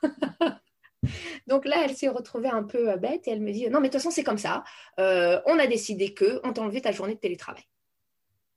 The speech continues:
OK. Et donc là, je me suis dit, « Bon, allez, maintenant, je sais. » Donc, euh, tu vois, je suis ren-, je lui suis un peu rentrée dedans. Je lui dis, « Écoute, », je lui dis, « J'ai bien compris que tu voulais me faire partir. » Je lui dis, « Je ne donnerai pas ma démission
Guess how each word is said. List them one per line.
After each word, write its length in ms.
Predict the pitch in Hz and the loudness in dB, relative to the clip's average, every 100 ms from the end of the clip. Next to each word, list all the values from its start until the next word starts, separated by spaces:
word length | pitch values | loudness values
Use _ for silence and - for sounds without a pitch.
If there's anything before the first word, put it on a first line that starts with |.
| _ _ - | _ _ -12
OK. 220 | 180 - | -12 -6
Et 800 | 170 440 - _ - - - - | -6 -6 -8 _ -20 -16 -8 -4
donc 220 | 226 240 262 | 0 0 2
là, 380 | 262 330 - - | 2 4 2 -2
je 120 | 214 | -6
me 60 | 240 | -6
suis 200 | - 208 | -6 -8
dit, « 160 | 240 | -8
Bon, 240 | 214 196 156 _ _ _ _ - | -6 -6 -8 _ _ _ _ -4
allez, 160 | 185 | -2
maintenant, 280 | 180 190 240 | 0 -2 -2
je 140 | 208 | -2
sais. » 380 | 202 - 196 285 _ | -2 0 -2 -4 _
Donc, 200 | 196 196 | -12 -4
euh, 120 | 185 160 - | -4 -4 -10
tu 320 | - _ - | -20 _ -4
vois, 100 | 247 | -2
je 60 | 254 | -2
suis 140 | 214 | -2
ren-, 160 | 202 196 | -2 -4
je 140 | - | -8
lui 100 | 208 | -8
suis 140 | 196 208 | -4 -2
un 100 | 214 | -2
peu 120 | 269 | -2
rentrée 260 | 254 233 | -4 -6
dedans. 160 | 185 226 | -8 -8
Je 80 | 233 | -8
lui 80 | 190 | -4
dis, « 120 | 214 | -2
Écoute, », 380 | 214 170 - _ _ - - _ _ | -2 -8 -12 _ _ -20 -20 _ _
je 100 | 214 | -12
lui 40 | 196 | -6
dis, « 100 | 214 | -2
J'ai 120 | 233 | -2
bien 240 | 208 311 | 0 0
compris 420 | - 247 - - - _ _ _ - - _ _ _ | 0 -4 -4 -12 -14 _ _ _ -12 -12 _ _ _
que 80 | - | -10
tu 180 | 294 277 | -6 -6
voulais 400 | 226 208 196 - _ _ _ _ _ _ - | -2 0 0 -4 _ _ _ _ _ _ -4
me 100 | 220 | -2
faire 180 | 240 226 | -2 -4
partir. » 420 | 202 - - _ _ _ _ _ _ _ _ - | -6 -8 -20 _ _ _ _ _ _ _ _ -10
Je 120 | 208 220 | -6 -4
lui 80 | |
dis, « 200 | 214 226 - | -4 -6 -4
Je 160 | 202 | -2
ne 80 | 247 | 0
donnerai 360 | 233 269 247 233 | 2 0 0 -2
pas 120 | 208 | -2
ma 120 | 196 | -2
démission 440 | 190 202 202 233 | -4 -6 -6 -10